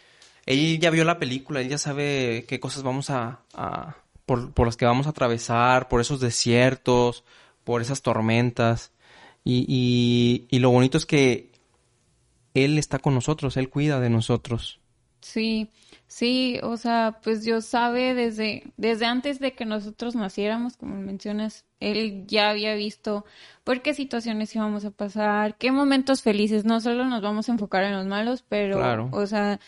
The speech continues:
Speaker 2: él ya sabía y él permite y permitirá que pasen ciertas cosas, este, en nuestra vida. No siempre vamos a estar como que,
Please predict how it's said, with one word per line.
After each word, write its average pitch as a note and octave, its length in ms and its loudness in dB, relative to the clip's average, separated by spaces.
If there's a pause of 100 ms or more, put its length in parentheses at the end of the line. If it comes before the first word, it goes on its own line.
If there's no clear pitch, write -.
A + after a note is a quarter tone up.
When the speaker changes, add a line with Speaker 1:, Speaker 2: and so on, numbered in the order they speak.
(280)
Speaker 2:
él A#3+ 240 2
ya C4 120 2
sabía C4+ 800 2
y B3 240 2
él C#4 200 4
permite A3+ 920 -2 (240)
y A#3+ 140 4
permitirá G#3 800 2
que B3 160 -6
pasen A#3+ 360 0
ciertas A#3 440 -2
cosas, G3+ 640 -6
este, G3 720 -2
en G#3+ 100 0
nuestra G#3 340 0
vida. G3+ 360 2
No G#3 220 -2
siempre A3 360 -4
vamos G#3+ 320 -4
a A3 60 -6
estar G3 400 -4
como G3 340 -6
que, - 300 -8